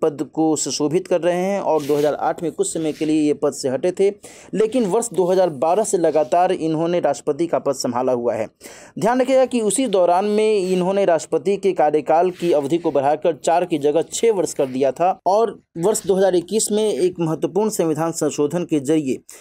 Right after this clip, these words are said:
यह भी स्पष्ट करवा दिया था कि कोई भी व्यक्ति अपने संपूर्ण जीवन काल में अधिकतम दो बार राष्ट्रपति बन सकता है। और दोस्तों, यहाँ पर बड़ी बात यह है कि ये सारा जो संशोधन किया गया था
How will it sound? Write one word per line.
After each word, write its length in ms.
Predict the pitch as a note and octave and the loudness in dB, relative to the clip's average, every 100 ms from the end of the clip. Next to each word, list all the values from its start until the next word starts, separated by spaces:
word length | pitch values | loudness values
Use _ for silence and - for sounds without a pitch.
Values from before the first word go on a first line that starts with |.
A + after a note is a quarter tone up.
| - | -8
यह 220 | D3 G3+ G#3+ | 0 2 4
भी 160 | B3 | 2
स्पष्ट 280 | G3 - F3+ | 0 0 0
करवा 260 | F3+ D#3+ D#3+ | 2 4 4
दिया 180 | D#3+ D#3 | 4 2
था 160 | F3+ | 0
कि 140 | F3+ F3 | -2 -4
कोई 220 | - G3 | 2 2
भी 140 | E3+ D#3+ | 4 2
व्यक्ति 360 | D#3 - F3+ | 2 0 -2
अपने 220 | - D#3+ | 0 -2
संपूर्ण 500 | D3+ D#3+ C#3 G3 G#3+ | -2 -4 -2 0 0
जीवन 300 | D#3+ D#3 D3+ | 0 0 0
काल 200 | D3 C#3+ D3+ | 0 0 2
में 220 | E3+ G3 - - - | 0 -2 -8 -14 -4
अधिकतम 420 | D#3 G3 - A3 E3+ | -2 0 0 0 0
दो 240 | C#3+ B3 B3 | 2 4 4
बार 200 | G3 G3 | 2 2
राष्ट्रपति 540 | E3+ D#3+ D3 D3 D3 | 2 0 -2 -2 0
बन 140 | D3 C#3 | 0 0
सकता 320 | C3+ G#2+ C#3 | -4 -2 -2
है। 180 | B2 A#2 - - - - | 0 -4 -8 -20 -6 0
और 240 | B3 A#3 | 2 2
दोस्तों, 460 | F3+ G3+ G3 B3+ A3+ | 2 2 2 2 2
यहाँ 160 | G3+ F#3+ | 2 0
पर 320 | G3+ F#3+ - D3 | 0 0 -2 -10
बड़ी 280 | C3+ G3+ G3 | 0 0 2
बात 240 | F#3 F3+ | -2 -2
यह 180 | E3+ F#3+ | 0 2
है 100 | G3+ | 0
कि 120 | G3 | -2
ये 180 | F3+ F3+ | 0 0
सारा 380 | F3 F3 F3 G3 | 2 0 2 2
जो 160 | F#3+ E3 | 0 -2
संशोधन 560 | D3+ C#3+ B2 D3+ D#3+ G3+ | -2 -4 -4 -4 -2 -4
किया 260 | F3 D#3+ | 0 0
गया 160 | C#3+ C#3+ | 2 0
था 260 | E3 F3+ | 2 -2